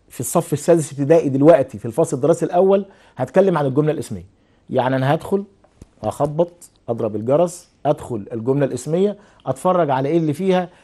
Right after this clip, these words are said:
وأخش البيت نشوف ونتفرج سوا. تعالوا لما نتفرج ونشوف إيه الحكاية، حكاية الجملة الاسمية. تعالوا سوا كده الأول مع الكلام بتاع الجملة الاسمية. أنا في الجملة الاسمية بداية كده، أنا قلت الجملة الاسمية بتتكون من إيه؟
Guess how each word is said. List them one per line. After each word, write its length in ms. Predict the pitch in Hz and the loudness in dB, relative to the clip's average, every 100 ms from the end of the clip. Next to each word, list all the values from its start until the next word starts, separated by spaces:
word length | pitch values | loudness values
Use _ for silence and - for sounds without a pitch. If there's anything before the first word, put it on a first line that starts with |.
| - | -14
وأخش 320 | 110 170 - | -4 -4 -2
البيت 460 | 151 143 185 185 - - | -2 2 2 2 -4 -8
نشوف 520 | 127 160 185 175 - | -6 -2 0 0 -2
ونتفرج 420 | 131 - 151 147 | -6 -2 0 0
سوا. 200 | - 90 - _ - - - | -2 -10 -10 _ -20 -12 0
تعالوا 300 | 156 233 220 | 4 6 6
لما 120 | 196 | 6
نتفرج 520 | 175 208 233 233 196 - | 4 6 8 6 4 -4
ونشوف 440 | 143 151 202 180 233 | -2 0 0 0 6
إيه 160 | 226 | 8
الحكاية، 600 | 196 151 160 208 220 220 214 | 8 4 2 6 8 6 2
حكاية 400 | - 151 202 208 - | -6 0 6 6 6
الجملة 300 | 151 180 180 | 2 4 4
الاسمية. 340 | 160 139 110 90 _ - _ - | 2 -2 -8 -10 _ -20 _ -2
تعالوا 260 | 147 180 233 | 4 6 6
سوا 240 | 233 233 | 8 8
كده 180 | 214 214 | 8 6
الأول 440 | 196 208 226 226 220 - - - | 8 8 8 6 4 -12 -20 -2
مع 200 | 143 151 | 4 6
الكلام 400 | 151 165 185 220 | 6 8 8 8
بتاع 240 | 170 190 | 6 4
الجملة 280 | 175 156 175 | 4 4 6
الاسمية. 360 | 143 135 117 87 _ _ _ 147 | 4 2 -6 -8 _ _ _ 4
أنا 140 | 175 | 4
في 100 | 185 | 4
الجملة 300 | 175 247 233 | 6 8 8
الاسمية 560 | 196 185 208 233 254 254 - _ | 4 0 6 8 8 6 -16 _
بداية 460 | 139 175 175 180 226 | 6 8 10 8 8
كده، 460 | 220 170 147 107 - _ _ _ - | 6 4 2 0 -10 _ _ _ 0
أنا 120 | 160 | 6
قلت 180 | 214 220 | 8 8
الجملة 260 | 175 220 214 | 6 6 6
الاسمية 240 | 170 202 | 2 -2
بتتكون 340 | 165 - 185 160 | -2 4 4 4
من 80 | |
إيه؟ 200 | 127 120 | 0 -4